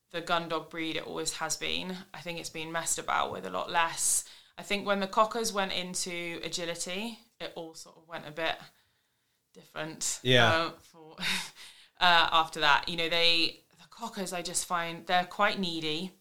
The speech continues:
Speaker 2: Okay.
Speaker 1: They're really focused on you.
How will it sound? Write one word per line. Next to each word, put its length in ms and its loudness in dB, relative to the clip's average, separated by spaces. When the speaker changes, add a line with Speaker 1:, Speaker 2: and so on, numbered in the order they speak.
Speaker 2:
Okay. 280 4
Speaker 1:
They're 140 0
really 360 4
focused 580 -4
on 440 -6
you. 520 -10